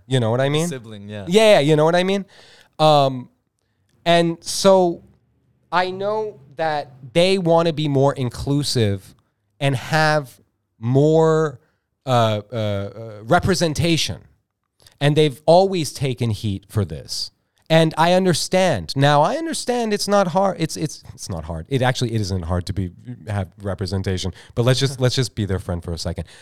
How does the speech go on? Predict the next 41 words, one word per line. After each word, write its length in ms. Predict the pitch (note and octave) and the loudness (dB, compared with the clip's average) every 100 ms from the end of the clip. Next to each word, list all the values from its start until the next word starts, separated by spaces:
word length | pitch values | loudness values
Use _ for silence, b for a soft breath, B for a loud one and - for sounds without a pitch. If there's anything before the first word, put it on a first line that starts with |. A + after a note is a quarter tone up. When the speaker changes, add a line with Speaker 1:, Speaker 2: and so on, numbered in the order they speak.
| B B | B B
Speaker 1:
I 160 | C#4+ | -4
understand 500 | F4+ F4 - A3+ G#3+ | -2 -2 -2 -2 2
that 60 | D#3+ | 0
it's 100 | C3+ | 0
pretty 200 | - F3 | -2 0
hard 220 | C3+ C#3+ C#3 | 4 2 2
to 60 | |
be, 300 | A2 B2+ C3+ | -2 0 0
<laughs> 0 | |
show 220 | C#3 - C3+ | 2 2 2
representation. 840 | A#2+ A#2+ A2 G#2+ F#2+ A2 G#2 - - _ _ _ | 2 0 -2 -2 -2 -2 -4 -10 -20 _ _ _
Disney, 260 | G#2 E2+ G#2+ | -6 -4 -4
it's 140 | - | 0
hard 200 | C3+ C#3+ | 2 2
being 160 | C3+ B2 | 2 0
a 60 | |
big 200 | G2+ A2+ | 0 -2
corporation, 760 | - A2+ G#2 G2 E2+ F2 B2+ C3+ | 0 -2 0 -2 -2 -4 -4 -2
and 100 | A2 | -2
it's 140 | G2 | -4
hard, 260 | - G#2+ G#2 - b b b b | 0 0 0 -6 b b b b
you 100 | G#2+ | -8
know, 100 | F#2+ | -6
doing 340 | F2+ F2+ F2+ | -4 -4 -4
these 180 | E2+ - | -6 -6
things 380 | - F2 G2 G2 | -4 -2 -2 -2
and 120 | F2+ | -6
casting 480 | - F#2 D#2+ - F2 | -4 -6 -6 -6 -6
these 180 | E2+ - | -6 -6
films 400 | - E2+ F#2+ A2 | -4 -4 -4 -4
in 100 | F#2 | -4
a 60 | |
way 180 | E2+ E2+ | -2 -4
that's 220 | E2 E2 | -6 -8
marketable 500 | E2+ D#2+ - F#2+ A2 | -6 -6 -6 -6 -4
and 100 | A2 | -4
bankable. 540 | D2+ C#2+ D2 E2 G2+ A2+ | -6 -10 -10 -6 -4 -2
I 80 | E2 | -4
understand 540 | D2+ - - C2+ C2+ | -10 -12 -12 -12 -10
that. 240 | D2+ A2+ - b b b b b - - | -6 -6 -8 b b b b b -12 2
But 380 | E3 D#3 D#3 | 6 6 2